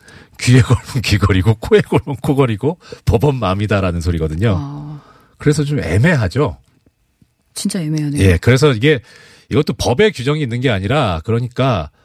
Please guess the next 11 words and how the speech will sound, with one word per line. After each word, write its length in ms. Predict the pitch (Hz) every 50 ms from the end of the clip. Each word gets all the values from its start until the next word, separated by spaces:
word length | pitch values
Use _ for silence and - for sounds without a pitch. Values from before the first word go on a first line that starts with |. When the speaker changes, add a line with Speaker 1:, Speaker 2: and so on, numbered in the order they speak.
| _ - -
Speaker 1:
변천을 560 | - - 110 143 - - - 214 208 208 180
좀 120 | - 165
거쳐요. 540 | - - 82 - - - 147 80 80 80 78 -
처음에 300 | - 196 175 180 214 220
Speaker 2:
음. 20 | 180
Speaker 1:
재산 300 | 151 - 123 143 156 147
분할 300 | 139 143 135 127 117 104
제도가 340 | 98 95 82 90 85 95 98
처음 180 | - 123 127
들어왔을 300 | 107 101 85 82 85 82 -
때는 340 | - 78 87 110 107 85